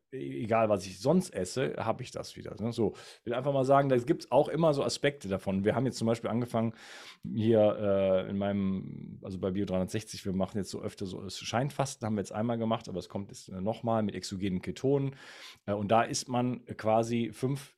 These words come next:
Tage, äh, vegan. Mit we-, wenig Kalorien, unter siebenhundert Kalorien und, äh, unter zehn Prozent, äh, Proteinen.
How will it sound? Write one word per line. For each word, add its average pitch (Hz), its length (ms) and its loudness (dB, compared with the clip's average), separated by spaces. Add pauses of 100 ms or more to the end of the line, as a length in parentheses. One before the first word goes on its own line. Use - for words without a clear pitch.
Tage, 101 1080 4
äh, 92 140 -4
vegan. 104 640 0 (960)
Mit 117 320 -2
we-, 120 200 2
wenig 123 280 4
Kalorien, 110 400 0
unter 120 200 -4
siebenhundert 110 460 -2
Kalorien 110 460 -2
und, 104 200 -4
äh, - 40 -10
unter 113 600 0
zehn 113 240 0
Prozent, 104 460 -4
äh, 98 80 -8
Proteinen. 104 720 -4